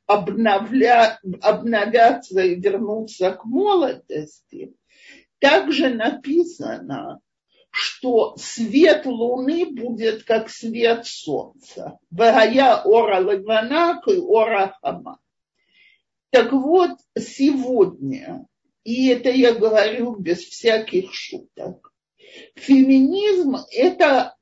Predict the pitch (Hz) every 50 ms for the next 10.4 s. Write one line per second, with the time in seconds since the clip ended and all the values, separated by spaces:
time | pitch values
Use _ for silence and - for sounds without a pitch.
0 | _ _ _ 294 285 330 - - - - 339 320 311 339 339 - - - - _
1 | - 151 123 131 160 180 - - - _ _ _ _ _ _ _ _ _ _ _
2 | - 254 262 269 262 254 269 302 339 349 - - - - 240 220 208 196 - _
3 | _ 214 208 208 208 208 214 226 277 247 233 240 254 262 247 240 226 185 175 185
4 | 185 185 185 226 233 165 156 170 196 202 - - 208 208 202 196 180 185 196 190
5 | 156 147 147 139 - - - - 170 165 156 175 202 247 269 - - - 233 233
6 | 233 220 214 214 202 190 190 240 285 320 294 311 339 392 381 - - - 214 214
7 | 214 202 202 226 233 262 233 - 185 202 190 - - _ - 151 156 156 151 151
8 | 139 - - - 143 135 127 143 170 190 208 208 202 226 233 170 156 156 180 180
9 | 175 160 165 185 185 160 175 160 165 165 175 170 160 165 165 160 - _ _ -
10 | 147 135 123 - - - -